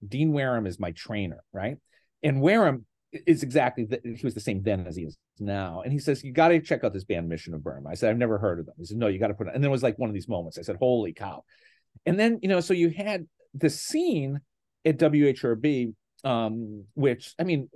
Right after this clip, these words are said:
you know, Wareham was just, like, one of many people. And, uh, and he basically, then Dean, at the end of the year, said, "You know, I've, I have this band with this guy, Damon,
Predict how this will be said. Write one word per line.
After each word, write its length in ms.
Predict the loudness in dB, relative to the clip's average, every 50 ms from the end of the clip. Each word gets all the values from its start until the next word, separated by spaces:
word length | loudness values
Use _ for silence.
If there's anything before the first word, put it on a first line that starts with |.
| -4 0
you 80 | 0
know, 100 | 2 2
Wareham 440 | 0 2 2 2 4 4 4 4 2
was 120 | 0 -2
just, 200 | -2 -6 -6 -4
like, 100 | -6 -6 -6 -8
one 300 | -10 -2 2 2 2 2
of 80 | 2 -2
many 300 | 0 0 0 0 -4 -4
people. 460 | -2 -2 -2 0 0 -4 -6 -6 _ _ _ _ _ _ _ -2
And, 400 | 0 0 2 0 -2 -2 -4 -8 -12 _ -2
uh, 340 | 2 4 4 4 4 2 0 -4 -2 -2
and 180 | -2 -2 -2
he 220 | -6 -10 -6 -6 -2
basically, 460 | 0 2 2 2 0 -2 0 2 2
then 180 | 2 2 0 0
Dean, 320 | -2 -2 -2 -2 -4 -4 _ _ _ _ _ -8
at 100 | -6 -4
the 100 | -4 -2
end 120 | -2 -2 -4
of 60 | -2
the 60 | -2
year, 140 | -2 -2 -2
said, 220 | -4 -6 -6 -6
"You 60 | -4 -2
know, 100 | 0 0
I've, 200 | 0 -2 -2 _ _ _ _ _ _ -4
I 80 | -2
have 140 | -2 -2 0
this 160 | -2 -4 -4
band 500 | -4 -4 -2 0 0 0 0 0 0 -2
with 140 | -4 -6 -6
this 240 | -6 -8 -10 -10 _ -6
guy, 240 | -4 -2 0 0 -2
Damon, 580 | 0 0 0 0 0 0 -2 -4 -4 -8 -10